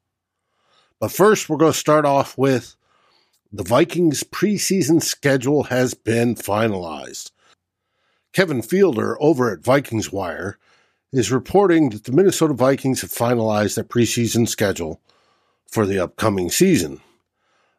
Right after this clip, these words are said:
The first game, the Vikings will travel to Seattle to play the Seahawks on Thursday, August tenth. Last season, the Seahawks were a surprise playoff team,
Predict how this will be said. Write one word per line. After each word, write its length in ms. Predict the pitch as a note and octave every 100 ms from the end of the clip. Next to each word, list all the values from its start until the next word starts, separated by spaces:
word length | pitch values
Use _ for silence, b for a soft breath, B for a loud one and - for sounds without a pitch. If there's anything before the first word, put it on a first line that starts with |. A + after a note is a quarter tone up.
| -
The 40 |
first 360 | A2+ G#3+ G#3 -
game, 300 | A#2+ G#2+ C3
the 80 | G#2
Vikings 460 | A#2+ C#3+ A#2+ A#2
will 80 | A2
travel 440 | - C#3 C3 A#2
to 160 | - -
Seattle 440 | - E3+ F3+ C3+
to 60 | A#2
play 240 | G#2+ F3+
the 100 | G3
Seahawks 600 | C3+ - C3 B2+ B2+ - -
on 200 | A#2 G2
Thursday, 560 | - A#2+ A2+ - A#2+
August 560 | A#2 G#2 G2+ F#2 G2 -
tenth. 500 | - C3+ F#2 - - _ _ _ _ _ _ _ _ _ _ _ _ _ _
Last 320 | G2 A2+ A#2 -
season, 440 | C3 B2 A#2+ D#3+
the 80 | C3
Seahawks 600 | - C3 A2+ A#2+ B2+ -
were 280 | A#2 G#2+ F2+ _ _ _ _ _ _ _
a 60 | -
surprise 720 | - - - C3+ C#3 C3+ G2+
playoff 560 | - C#3 E3 A2+ F#2+ -
team, 480 | - F#2 F2 C#3